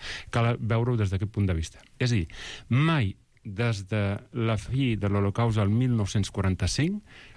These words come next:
en un sol dia no s'havia perpetrat una matança tan elevada de jueus. I aquesta és la dimensió en la qual, qual veure-ho. Perquè Hamas no és, i ara anem, si voleu, posant una mica la part aquesta més política,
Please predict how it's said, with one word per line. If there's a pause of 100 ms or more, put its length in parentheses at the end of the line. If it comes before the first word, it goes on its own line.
(100)
en
un
sol
dia (140)
no
s'havia
perpetrat (240)
una
matança (120)
tan
elevada (300)
de
jueus. (540)
I
aquesta
és
la
dimensió
en
la
qual, (180)
qual
veure-ho. (680)
Perquè
Hamas (160)
no
és, (140)
i
ara
anem, (160)
si
voleu, (180)
posant
una
mica
la
part
aquesta
més
política,